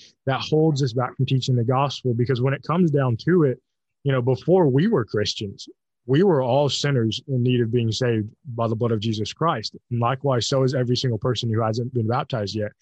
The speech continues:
Um, and so regardless of how many there are, and like you said, we focus so much on numbers, and numbers isn't everything. Um, it, it's, it's a matter of,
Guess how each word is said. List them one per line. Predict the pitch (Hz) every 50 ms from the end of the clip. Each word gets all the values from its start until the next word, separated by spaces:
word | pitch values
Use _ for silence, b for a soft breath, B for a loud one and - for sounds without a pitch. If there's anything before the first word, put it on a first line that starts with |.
| b b b b b b _ -
Um, | 127 123 127 123 117 117
and | 120 123 -
so | - - 131 123 120 117 113 127 - _ - 151 131
regardless | 120 131 127 123 143 156 180 214 202 180 170 143 - 147
of | 143 131 127 120 113 104 - _ _ _ _ _ _ - 156
how | 160 156
many | 143 143 156 156 156 143 135
there | 131 127 127
are, | 127 127 120 113
and | 117 131
like | 131 131
you | 143 -
said, | 139 131
we | 131 135
focus | 127 - 190 185 - 165 127 -
so | 147 143
much | 135 131 131 -
on | 120 110 110
numbers, | 110 110 107 110 110 117 - - - _ _ _ _ _ _ _ _ -
and | 143 139 143
numbers | 151 165 175 165 160 139 127
isn't | 135 135 131 131 123 127 117
everything. | 117 107 104 104 95 - 143 131 123 - _ _ -
Um, | 127 127 123 120 120 117 117 123 - -
it, | 135 131 127 127
it's, | - 135 131 127 -
it's | - 135 117 131
a | 127
matter | 123 123 135 151 147 147 135
of, | 127 117 110